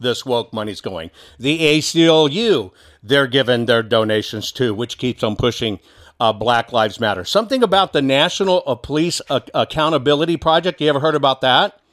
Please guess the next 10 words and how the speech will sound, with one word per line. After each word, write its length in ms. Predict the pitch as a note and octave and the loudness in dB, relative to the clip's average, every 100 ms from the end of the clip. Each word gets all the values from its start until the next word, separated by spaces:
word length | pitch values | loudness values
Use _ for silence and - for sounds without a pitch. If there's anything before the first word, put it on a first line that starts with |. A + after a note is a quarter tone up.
| _ - - - | _ -20 -20 -8
It's 140 | D#3 D#3+ | -6 0
a 60 | |
nonprofit 880 | E3 E3 G3+ B3+ G#3 G#3 G3+ F#3+ D3 - | 0 2 2 0 0 2 2 0 -8 -6
to 100 | C#3+ | -6
protect 600 | C3+ - - G3 - E3 | -6 -4 -2 -2 -2 0
you 460 | D#3 C3 B2+ B2 _ _ _ _ _ _ - | 4 4 4 0 _ _ _ _ _ _ -2
against 600 | D3 A2 G#3 A#3+ - - | -2 2 2 2 -2 0
the 100 | G#3 | 2
police. 760 | G3 F#3+ F#3+ A2 - - - | 2 4 2 2 -4 -12 -14
<laughs> 40 | _ | _